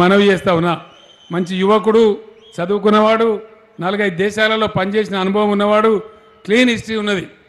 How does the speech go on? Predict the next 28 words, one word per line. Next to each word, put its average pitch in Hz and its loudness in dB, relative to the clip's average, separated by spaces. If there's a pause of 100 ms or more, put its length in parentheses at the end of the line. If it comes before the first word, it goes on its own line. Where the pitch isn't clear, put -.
(380)
ఉ-, 180 -8
ఉత్తమ్ 233 -4
కుమార్ 226 -6
రెడ్డి 233 -6
ఇక 214 -4 (120)
మాట్లాడితే 233 -2 (440)
పంచాయతీ 208 -2
ఆయనతో, 175 -6 (960)
మాట్లాడితే 240 -2
నేను 233 -6
గడ్డం 220 0
తీసుకొని 220 -6
ఉంటాడు. 170 -12 (1200)
అరే 190 -6
నువ్వు 226 -4
గడ్డం 226 -2
తీసుకునే 220 -8
మాకేం 208 -6
తీసుకోపోతే 196 -6
మాకేం 180 -4
నాకు 156 -4
అర్థం 151 -8
కాదు. 131 -10 (840)
అంతే 240 -2
కదా, 185 0 (640)
నేను 202 -8
శపథం 226 -2
కడతా 226 0